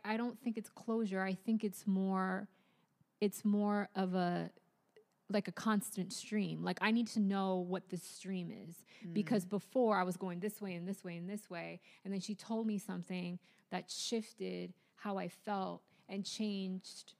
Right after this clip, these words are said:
Speaker 1: what I, what I thought, wh-, what I thought I knew, because she was able to, um, get in touch with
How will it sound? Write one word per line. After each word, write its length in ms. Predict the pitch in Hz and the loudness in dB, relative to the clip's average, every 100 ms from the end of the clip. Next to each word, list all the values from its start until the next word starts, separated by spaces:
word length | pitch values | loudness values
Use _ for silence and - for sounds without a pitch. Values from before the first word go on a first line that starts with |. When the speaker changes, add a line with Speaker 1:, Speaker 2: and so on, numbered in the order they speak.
| _ 190 | _ -4
Speaker 1:
what 160 | 202 | 0
I, 200 | 175 180 - | 0 -2 -6
what 180 | 180 185 | -6 -4
I 140 | 175 - - | -6 -8 -10
thought, 140 | - _ 180 | -10 _ -12
wh-, 300 | - _ 190 | -12 _ -2
what 100 | 175 | 0
I 140 | 170 - | -2 0
thought 180 | 240 214 | 0 0
I 120 | 170 | -4
knew, 340 | 170 156 208 - _ _ _ _ _ _ - | -6 -6 -6 -8 _ _ _ _ _ _ -2
because 280 | 214 208 185 170 | 0 0 -4 -6
she 200 | - 220 | -6 -4
was 180 | 180 170 - _ _ | -4 -8 -14 _ _
able 200 | 196 175 | 0 0
to, 180 | 170 180 - _ _ - | -2 -4 -4 _ _ -2
um, 340 | 170 160 220 185 | -2 -2 -4 -2
get 140 | 185 | 0
in 80 | 180 | 0
touch 220 | 196 - | -2 -2
with 120 | 175 | -6